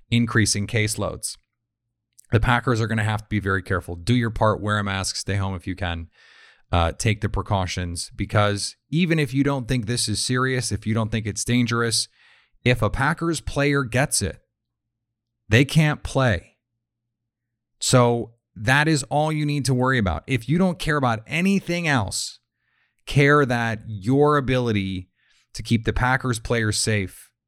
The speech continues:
is on the, is, is on the line here, and, and their ability to play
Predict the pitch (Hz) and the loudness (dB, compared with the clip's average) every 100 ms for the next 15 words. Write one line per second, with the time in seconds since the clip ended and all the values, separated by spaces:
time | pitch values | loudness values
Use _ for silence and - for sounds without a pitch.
0 | _ _ - 107 104 101 104 117 110 - | _ _ 0 2 2 0 -2 -4 -4 -2
1 | 120 113 110 104 104 104 95 95 - - | 0 2 0 0 -2 -2 -4 -6 -10 -6
2 | 107 107 113 110 117 120 104 113 110 107 | -4 -2 -2 0 2 0 0 0 0 -2
3 | 110 110 - 110 101 - 117 | -4 -8 -6 -6 -6 -8 -16